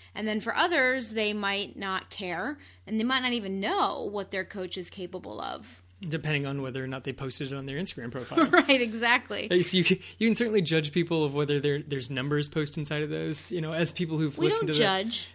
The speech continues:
Speaker 2: well, as people who've listened to the
Speaker 1: <laughs>
Speaker 2: podcast repeatedly, I don't need to know your race P R. I just
Speaker 1: Yeah.
Speaker 2: need a picture of your calves. That's pretty much
Speaker 1: <laughs>
Speaker 2: that'll get it.
Speaker 1: Well, you said that's how you evaluate your competition on the starting line,
Speaker 2: <laughs> You
Speaker 1: right?
Speaker 2: know it.
Speaker 1: <laughs>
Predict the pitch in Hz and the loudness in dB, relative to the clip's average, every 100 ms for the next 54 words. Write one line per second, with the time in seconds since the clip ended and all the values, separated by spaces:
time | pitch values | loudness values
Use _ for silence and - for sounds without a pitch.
0 | - 208 202 185 170 - 208 202 196 170 | -6 0 2 2 0 -2 -2 0 2 4
1 | 175 196 190 170 175 247 170 170 - 143 | 4 6 6 6 4 4 4 4 2 2
2 | 147 151 165 - - - 165 185 196 165 | 2 2 -2 -16 -14 -2 0 2 0 2
3 | 156 180 170 208 170 143 139 135 - 139 | 2 2 0 0 0 0 0 -2 -2 -2
4 | 131 139 139 147 165 160 143 156 147 147 | 0 0 0 0 2 2 0 -2 -2 -2
5 | 135 123 - 139 117 110 - 185 151 135 | -2 -6 -4 -4 -4 -2 -2 -2 -4 -4
6 | - - - - 403 143 - - - 480 | -4 -4 -4 -2 0 2 0 -2 -4 -6
7 | - - 156 147 147 131 - 147 294 285 | -6 0 2 4 4 2 2 8 10 10
8 | 233 285 254 247 277 254 226 214 220 233 | 8 6 2 2 2 4 0 2 2 2
9 | 226 196 202 208 202 214 254 233 220 196 | 0 -2 -4 -6 -6 -6 -6 -4 -6 -6
10 | 196 - 226 208 180 302 403 202 180 220 | -8 -2 -2 -2 2 6 6 8 6 6
11 | 254 170 202 349 285 339 339 | 6 4 4 4 4 2 0